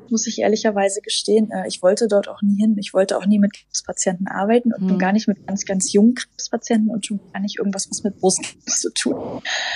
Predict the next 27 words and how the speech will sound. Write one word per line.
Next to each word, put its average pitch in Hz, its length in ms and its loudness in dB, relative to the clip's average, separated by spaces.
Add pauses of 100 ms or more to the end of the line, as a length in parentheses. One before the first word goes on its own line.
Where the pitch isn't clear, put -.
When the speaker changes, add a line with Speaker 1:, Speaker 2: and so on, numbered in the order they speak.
(220)
Speaker 1:
Ähm, 196 380 4
ich - 220 -2
bin 220 320 4
ja 208 360 4
von 208 200 4
der 196 100 6
Intensivstation - 760 0
gekommen. 277 340 2
Ich 233 100 0
habe - 160 -10
ja, 190 540 2
ähm, 196 380 2
in - 60 -12
einer - 80 0
anderen 208 200 4
großen 196 260 0
Klinik 202 360 2
in 202 140 0
Hamburg, 202 380 2
äh, - 160 -8
auf - 80 -10
der - 120 0
Intensivstation 233 720 0
in 202 60 6
dem 202 160 4
Bereich 202 380 -4
gearbeitet 190 680 0